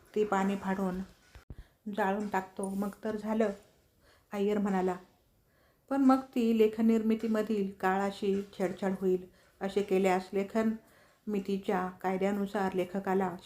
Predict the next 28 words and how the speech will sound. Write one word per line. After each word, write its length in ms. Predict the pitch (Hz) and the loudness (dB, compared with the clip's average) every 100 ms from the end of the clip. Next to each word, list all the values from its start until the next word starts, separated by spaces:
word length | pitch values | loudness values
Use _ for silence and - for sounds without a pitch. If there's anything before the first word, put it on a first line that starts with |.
| - | -8
शिक्षा 280 | 208 - 214 | -8 -6 -4
होऊ 200 | 208 190 | -2 -4
शकते," 540 | 190 190 - 180 - _ _ _ _ _ - | -4 -8 -6 -8 -8 _ _ _ _ _ -4
अनिरुद्ध 420 | 196 196 185 202 | -2 0 -2 -2
म्हणाला. 460 | 196 180 180 185 175 _ _ _ _ - | 0 0 0 -2 -4 _ _ _ _ -4
"ती 120 | 262 | -2
शिक्षा 320 | 269 262 269 | 0 0 2
होईल 440 | 226 226 226 214 214 _ _ _ - | 4 6 6 4 -2 _ _ _ -6
तेव्हा 260 | 214 202 | -2 0
होईल. 360 | 196 202 180 180 - _ _ _ _ _ _ | 0 2 0 -2 -12 _ _ _ _ _ _
मी 240 | 202 196 196 | -2 0 0
भोगायला 540 | 202 190 190 190 190 190 | 2 2 4 2 2 -2
तयार 200 | 190 180 | -4 -2
आहे. 320 | 180 175 180 175 _ _ _ _ - | -2 -2 -4 -6 _ _ _ _ -10
सगळ्यात 340 | 247 240 247 233 - | -4 2 6 4 2
आधी 280 | 208 202 214 214 | -2 2 0 2
घरी 520 | 208 214 196 202 - 190 | 2 4 2 0 -8 -2
जाऊन 280 | 185 190 202 | 0 0 0
मी 240 | 202 196 | 0 -2
सर्व 360 | 196 220 220 214 | 0 2 2 2
कथा 360 | 208 208 190 | -2 -2 0
पूर्ण 360 | 190 185 185 185 | 0 -2 -2 -4
करतो. 560 | 185 185 - 175 175 - _ - _ - | -6 -6 -4 -4 -4 -14 _ -20 _ -6
विक्रमची 540 | 208 220 220 220 233 | -2 0 0 0 0
कथा 440 | 226 208 214 190 | 0 0 0 0
दोन 340 | 185 190 190 202 | 0 -2 -2 0
पाने 280 | 185 185 190 | 2 2 2
फाडून 420 | 190 180 180 | 0 0 0